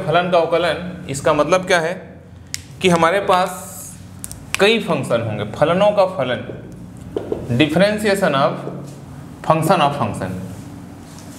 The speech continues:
ये होता क्या है पहले मैं आपको समझा दूं। जैसे मैं एक example लिया कि suppose अपने पास कोई function है y equal, suppose यह है sine x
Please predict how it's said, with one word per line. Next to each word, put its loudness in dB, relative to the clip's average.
ये 6
होता 2
क्या 0
है 0
पहले -2
मैं 0
आपको 0
समझा 2
दूं। -4
जैसे 4
मैं 0
एक -2
example 0
लिया 2
कि 4
suppose 2
अपने 0
पास 2
कोई 2
function 2
है 4
y 4
equal, 2
suppose 4
यह 4
है 2
sine 2
x -2